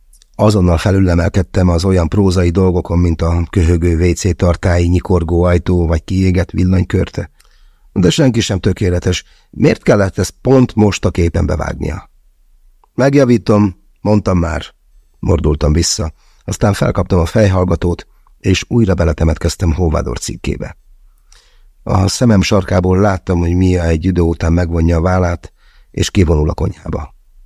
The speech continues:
Bíztam benne, hogy rituális megsemmisítésem részeként nem kezd hozzá tüntetőleg maga a W C tartály javításához,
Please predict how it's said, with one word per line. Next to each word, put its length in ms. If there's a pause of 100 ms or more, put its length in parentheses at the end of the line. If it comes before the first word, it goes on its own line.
(720)
Bíztam 440
benne, 280
hogy 240
rituális 600
megsemmisítésem 920
részeként 640
nem 240
kezd 260
hozzá 580
tüntetőleg 640
maga 360
a 40
W 180
C 220
tartály 360
javításához, 800